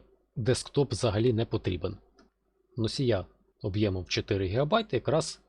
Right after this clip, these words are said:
для цього вистачило. На U S B флешку об'ємом у вісім гігабайтів я записав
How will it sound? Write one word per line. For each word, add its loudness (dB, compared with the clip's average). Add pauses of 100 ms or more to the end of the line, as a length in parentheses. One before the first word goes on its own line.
(280)
для 0
цього 2
вистачило. -4 (460)
На 2
U 2
S 2
B -2
флешку 0 (360)
об'ємом 2
у -2
вісім -2
гігабайтів 0 (260)
я 4
записав 0